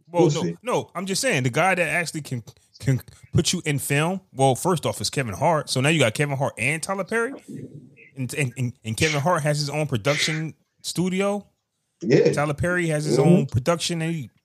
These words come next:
Speaker 1: has B E T. So if you are a standout,
Speaker 2: yeah, you're gonna get noticed. You're going to
Speaker 1: you're
Speaker 2: get
Speaker 1: gonna get
Speaker 2: noticed,
Speaker 1: noticed.
Speaker 2: yeah.
Speaker 1: Chris Tucker made it
Speaker 2: Yeah.
Speaker 1: Friday. He took off. Like, a lot of these
Speaker 2: Yeah.
Speaker 1: guys, they get
Speaker 2: Something
Speaker 1: shown,
Speaker 2: crazy.
Speaker 1: they show you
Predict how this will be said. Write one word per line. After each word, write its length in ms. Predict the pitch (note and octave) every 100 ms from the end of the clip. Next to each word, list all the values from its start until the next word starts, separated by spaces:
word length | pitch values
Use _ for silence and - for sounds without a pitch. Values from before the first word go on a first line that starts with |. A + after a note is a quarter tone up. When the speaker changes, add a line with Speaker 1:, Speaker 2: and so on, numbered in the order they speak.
| _
Speaker 1:
has 220 | - B2 A#2+
B 220 | D3 D3+
E 20 |
T. 360 | B2+ D3+ G#3 - _ _ _ _
So 280 | - D#3+ D3+
if 180 | C#3+ B2
you 180 | A3+ G#3 -
are 240 | G3+ G3+
a 120 | D#3+ B2
standout, 720 | - - A#3 A3 A#2+ C3+ F#3 _ _ _ _ _ _ - - - _ _ _ _ _ _ _ _ _ _
Speaker 2:
yeah, 320 | E2+ G2+ G2 F2+ -
you're 160 | G2 A2+
gonna 160 | C3
get 120 | C3 C3
noticed. 400 | C3 G2 - - _
You're 120 | G2+ A#2
going 220 | C3 B2
to 80 | F#2+
Speaker 1:
you're 140 | G#2+
Speaker 2:
get 60 | G#2
Speaker 1:
gonna 80 | F2+
get 60 |
Speaker 2:
noticed, 100 | E2+ G2+
Speaker 1:
noticed. 200 | E2+ -
Speaker 2:
yeah. 40 |
Speaker 1:
Chris 180 | B3+ -
Tucker 320 | C#4 D4 D#3+
made 240 | F3+ A3
it 60 | F#3 F#3+
Speaker 2:
Yeah. 60 |
Speaker 1:
Friday. 360 | F3+ E4 D3 A2+
He 100 | C3+
took 280 | - B3 D4
off. 460 | D#4+ A#2+ - - _ _ _ _ _ _ _ _ _ -
Like, 120 | D3
a 60 | D3+
lot 180 | F#3+ G3+
of 60 |
these 160 | F#3 F3
Speaker 2:
Yeah. 40 |
Speaker 1:
guys, 260 | G#3+ G#3 D#3+
they 120 | F#3
get 200 | F#3 F3
Speaker 2:
Something 320 | - G3 A3 F#3+
Speaker 1:
shown, 80 |
Speaker 2:
crazy. 280 | D3 G#2+ F2+
Speaker 1:
they 140 | C#3+ D3
show 340 | - F#3+ A#3
you 220 | G#3 F3+